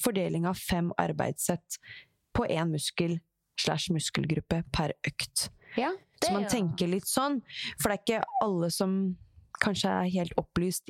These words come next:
Speaker 1: i treningsvolum, altså
Speaker 2: Nei.
Speaker 1: hvor mye, ja, hvor mye du bør trene per muskelgruppe for å få enten vedlikehold eller, eh, for forbedring da.
Speaker 2: Mhm.
Speaker 1: Så
Speaker 2: Det
Speaker 1: det
Speaker 2: er
Speaker 1: kan
Speaker 2: veldig
Speaker 1: være
Speaker 2: fin,
Speaker 1: litt å
Speaker 2: eh, fin huskeregel,
Speaker 1: Ja,
Speaker 2: det.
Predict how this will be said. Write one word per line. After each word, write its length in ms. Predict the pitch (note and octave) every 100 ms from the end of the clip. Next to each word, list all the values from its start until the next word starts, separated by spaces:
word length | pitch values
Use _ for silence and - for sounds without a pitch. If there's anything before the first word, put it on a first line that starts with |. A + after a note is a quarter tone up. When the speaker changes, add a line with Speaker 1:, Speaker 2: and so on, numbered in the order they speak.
| -
Speaker 1:
i 240 | E3+ F3 - _ _ _ _
treningsvolum, 1160 | - G3 D#3 D3 D3+ - E3+ F#3 A#3+ C4+ F3 F#3 -
altså 220 | - F3+
Speaker 2:
Nei. 40 | E3+
Speaker 1:
hvor 120 | F3
mye, 640 | E3+ D#3+ D#3+ E3 E3 E3+ D#3+ - - - - - - - - -
ja, 160 | A#3+ B3
hvor 180 | G#3 G3+
mye 240 | G3+ G3
du 80 | F3
bør 160 | E3+ F#3
trene 360 | - G3 D#3+ E3
per 140 | F#3 F3+
muskelgruppe 680 | D#3+ - E3 D#3+ D#3 E3+
for 160 | F3 E3+
å 120 | E3+
få 400 | - E3 E3 E3 - G3+
enten 240 | E3+ C3+ E3
vedlikehold 560 | D#3+ D#3+ D3 D#3 D#3
eller, 380 | D#3 D#3+ D#3+ D#3+ D#3+ D#3
eh, 40 |
for 220 | D#3+ E3+ D#3
forbedring 720 | - D#3+ D#3 D3 C#3+ G#3+ B3+
da. 80 | - _ -
Speaker 2:
Mhm. 380 | D#4 A3+ G3+ A3+ _ _ - -
Speaker 1:
Så 100 | -
Speaker 2:
Det 80 | F#3
Speaker 1:
det 80 | G3
Speaker 2:
er 40 |
Speaker 1:
kan 100 | G3
Speaker 2:
veldig 80 | F#3
Speaker 1:
være 180 | E3+ F3
Speaker 2:
fin, 160 | E3+
Speaker 1:
litt 100 | E3+
å 420 | F3+ F3+ E3+ E3+
Speaker 2:
eh, 40 | F#3
fin 280 | - C4 G3
huskeregel, 540 | E3+ - B3 A#3 E3 A#3+
Speaker 1:
Ja, 260 | A#3+
Speaker 2:
det. 60 | F3+